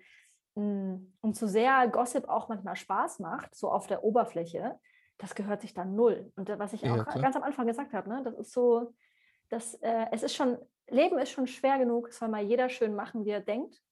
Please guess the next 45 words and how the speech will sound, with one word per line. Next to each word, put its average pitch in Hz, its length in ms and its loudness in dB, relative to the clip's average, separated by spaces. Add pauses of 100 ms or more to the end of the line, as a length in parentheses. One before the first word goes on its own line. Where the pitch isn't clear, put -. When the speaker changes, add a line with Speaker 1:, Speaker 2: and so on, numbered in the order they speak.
(340)
Speaker 2:
Mhm. 147 280 -2
Speaker 1:
Und 262 160 -4
es 254 180 -2
ergeben 277 360 0
sich 269 140 -6
immer 277 180 -4
wieder 262 180 0
Sachen 247 360 -4
und, 226 340 -4
äh, 208 360 0
mein 247 260 2
Gott, 233 200 0
scheiß 247 200 -2
drauf 254 100 -8
aufs 220 180 -8
Geld. 208 360 0 (360)
Die 233 100 -4
hatten 240 140 -2
eine 226 80 0
gute 233 160 4
Feier, 220 480 2 (340)
damals 226 320 2
war's 214 200 -4
gut, 233 220 0
jetzt 220 160 2
ist 208 80 -4
es 202 80 -6
nicht 214 180 -8
mehr 208 100 -4
so. 208 220 -2 (280)
Also 196 520 2 (800)
ich - 280 -8
hoffe, 359 240 2
dass 247 160 0
ich 226 80 -10
da 233 80 0
nicht 247 200 -2
mal 240 140 0
so 214 120 -2
fies 285 420 -6
werde 214 300 2
und 208 180 -6
irgendwas 208 360 -4
sagen 208 380 -2
würde. 202 360 -4